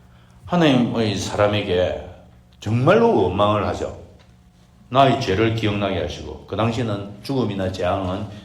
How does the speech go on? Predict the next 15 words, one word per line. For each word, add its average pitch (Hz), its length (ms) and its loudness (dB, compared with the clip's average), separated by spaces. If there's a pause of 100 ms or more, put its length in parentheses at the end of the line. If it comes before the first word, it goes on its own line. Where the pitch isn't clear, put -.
(140)
죄 - 180 -8
때문에 123 320 2
왔다고 82 680 -2 (440)
다 82 240 -8 (120)
연결해 101 340 0
주기 - 300 -10
때문에 85 280 -6
이 87 80 -6
말을 87 240 -4
하고요. 80 440 -6 (320)
"제 104 120 -2
아들을 107 500 4
죽게 180 380 -2
하십니까?" 80 580 -10 (600)
아니, 110 600 -2